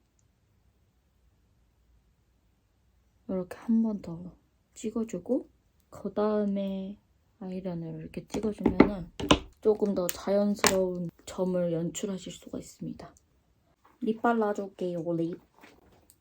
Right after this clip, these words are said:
문샷 스틱 익스트림 프로 세느 컬러.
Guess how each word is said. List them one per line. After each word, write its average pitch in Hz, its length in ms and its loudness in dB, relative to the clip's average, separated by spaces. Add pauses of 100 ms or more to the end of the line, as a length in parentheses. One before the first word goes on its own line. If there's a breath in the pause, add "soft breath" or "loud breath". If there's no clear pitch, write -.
(360)
문샷 208 720 0
스틱 - 580 -2
익스트림 202 640 -2
프로 233 320 -2 (300)
세느 247 520 4
컬러. - 420 -4